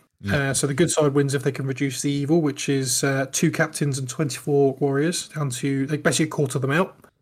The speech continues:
Speaker 1: Yeah.
Speaker 2: And, uh,
Speaker 1: It's the
Speaker 2: same
Speaker 1: same in
Speaker 2: remaining.
Speaker 1: reverse. Yeah.
Speaker 2: So, yep. It's,
Speaker 1: So
Speaker 2: it's pretty much like a match play.
Speaker 1: Yes, I thought that. I thought it's extremely simple, um,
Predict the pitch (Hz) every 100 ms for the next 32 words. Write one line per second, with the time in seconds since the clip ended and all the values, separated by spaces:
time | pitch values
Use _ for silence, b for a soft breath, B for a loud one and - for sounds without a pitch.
0 | _ _ 113 104 - _ - 151 143 139
1 | 139 135 143 139 135 135 - - - _
2 | _ - - 143 143 156 151 101 82 -
3 | - _ _ B B B - 90 - 143
4 | 135 156 156 - _ - 139 165 160 -
5 | - - - 240 220 165 - 131 147 147
6 | - - 156 156 _ _ - 139 139 117
7 | - 131 - 165 - 90 - - 80 71
8 | 92 - - 147 131 117 107 - 85 -
9 | 82 87 - _ _ 92 85 85 87 87
10 | 87 85 90 98